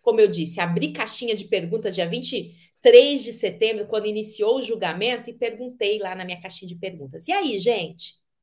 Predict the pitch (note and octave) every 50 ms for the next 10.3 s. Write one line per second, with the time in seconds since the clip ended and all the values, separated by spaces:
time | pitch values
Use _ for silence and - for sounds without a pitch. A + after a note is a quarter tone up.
0 | _ _ _ _ _ _ _ _ - C#4+ - - G4+ G4 F#4+ C#4 C4+ G#3 F3+ D#3+
1 | D3+ - - - - - _ _ _ _ _ _ _ _ _ _ _ - F#3+ G3
2 | C4+ D4 F4 F4+ D4+ C#4 B3+ B3 G#3 A3 G3+ F#3+ G3 A3 D#4+ F#4+ - - B3 B3
3 | C4 D4+ F#4+ F#4+ - - - F#3+ D3+ D3+ E3 G#3 A3+ D4+ D#4 C4 A3+ G#3 A3 G#3+
4 | G#3 G3+ A3 D4+ - - _ _ _ _ _ _ _ _ - - D4+ A#3+ E4+ D#4+
5 | F4+ F4+ - - - - A3+ F#3 F3 E3+ - - - D#4 E4 D#4+ F4+ C#4+ - -
6 | C4 B3+ C4+ - D#4 C#4 D4+ D#4 C#4 G3 D3+ - - - - _ _ _ _ _
7 | _ _ _ _ _ _ _ _ _ _ _ _ _ _ _ _ _ _ _ D4
8 | D#4+ F4 F4 E4 C#4 - C#4+ D#4+ G4 G#4 - - C4+ C4+ C4+ - A#3 A3 A3+ A3+
9 | A#3+ A3+ A#3 A3+ - A3 G#3+ G3+ G3 G3+ G#3+ G#3+ G3+ F#3 F#3+ G3 F#3+ F#3 F#3 A#3+
10 | A#3+ G3 - - -